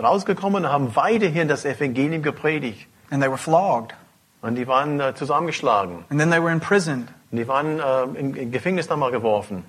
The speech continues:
Speaker 2: And then Stephen was killed.
Speaker 1: Und dann Stephanus, äh, Stephanus ist gesteinigt worden.
Speaker 2: And the very next thing we see after the death of Stephen is
Speaker 1: Und
Speaker 2: another person in the church preaching the gospel.
Speaker 1: Und gleich danach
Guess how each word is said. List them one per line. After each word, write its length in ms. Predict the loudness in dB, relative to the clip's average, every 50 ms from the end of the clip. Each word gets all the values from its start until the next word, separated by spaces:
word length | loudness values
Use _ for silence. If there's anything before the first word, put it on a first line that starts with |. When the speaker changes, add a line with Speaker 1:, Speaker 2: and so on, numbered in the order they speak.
| -12 _
Speaker 2:
And 80 | -6 -4
then 100 | -4 -4
Stephen 400 | -4 0 0 2 2 2 0 -2
was 140 | -4 -6 -6
killed. 380 | -4 -2 -2 0 -2 -4 -6 -12 -12 -8
Speaker 1:
Und 140 | -6 -4 -2
dann 160 | -2 -4 -4
Stephanus, 640 | -6 -6 -8 -6 -4 -4 -2 0 -2 -2 -4 -6 -6
äh, 100 | -6 -6
Stephanus 480 | -4 -6 -4 -4 -2 -2 -4 -4 -6
ist 100 | -8 -10
gesteinigt 420 | -12 -10 -8 -8 -6 -6 -6 -4 -2
worden. 240 | 0 0 0 -2 -4
Speaker 2:
And 120 | -6 -4 -4
the 60 | -6
very 420 | -2 2 2 4 4 4 4 4
next 360 | 4 2 2 0 -2 -8 -4 -2
thing 260 | -2 0 0 2 2
we 80 | 0 0
see 340 | 0 0 2 4 4 4
after 240 | 4 2 0 -4 -4
the 100 | -2 -2
death 240 | 0 0 -2 -2 -4
of 80 | -10 -8
Stephen 380 | -4 -2 -2 -2 -2 -4 -6
is 140 | -8 -6 -4
Speaker 1:
Und 80 | -2 0
Speaker 2:
another 260 | 0 2 2 0 0
person 380 | 0 0 -2 -2 -2 -2 -4
in 80 | -4 -4
the 80 | -4 -4
church 340 | -2 -2 -2 -2 -4 -8
preaching 340 | -8 -8 -8 -6 -6 -6 -6
the 100 | -6 -6
gospel. 380 | -8 -8 -10 -12 -8 -6 -4 -4
Speaker 1:
Und 120 | -4 -4
gleich 380 | -6 -6 -2 2 2 2 2 2
danach 380 | 2 2 4 4 4 4 2